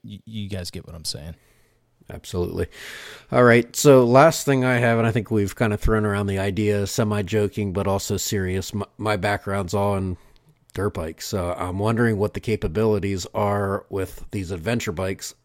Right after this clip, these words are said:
Speaker 2: Um, I wanna enter it into a race, um, but some people already beat me to it at the last S X C S. I, I don't think anyone entered, but I saw, um, some adventure bikes out there. I know Jordan,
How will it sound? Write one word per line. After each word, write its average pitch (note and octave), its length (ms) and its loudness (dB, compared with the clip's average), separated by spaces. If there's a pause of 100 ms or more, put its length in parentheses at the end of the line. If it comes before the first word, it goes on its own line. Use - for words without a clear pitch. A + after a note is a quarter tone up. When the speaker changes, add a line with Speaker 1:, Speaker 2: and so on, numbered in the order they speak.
Speaker 2:
Um, F2 320 -6
I G#2+ 120 0
wanna A2 220 2
enter G2 460 -4
it G2 160 -2
into G2+ 220 -2
a F#2+ 80 -2
race, A2+ 480 0 (460)
um, G2+ 260 0
but A2 240 0
some A#2+ 140 0
people D3 260 6
already C3+ 180 8
beat C3 200 2
me B2 80 -2
to C#3+ 160 6
it C#3+ 40 6
at A2+ 100 0
the G#2+ 100 0
last G#2+ 260 0
S A#2 240 -4
X - 300 -6
C A2 180 0
S. A#2 260 0
I, G#2 160 -2
I A2 140 -2
don't A#2 120 0
think A2 140 -2
anyone A2 260 -2
entered, C#3+ 380 0
but G#2 140 -2
I G#2 60 -2
saw, B2+ 420 0 (480)
um, F#2 480 -4 (260)
some A#2+ 140 -2
adventure A2+ 380 0
bikes A2+ 320 2
out A2 160 0
there. A2+ 180 2
I A2 60 2
know G2+ 240 -2
Jordan, G#2+ 600 0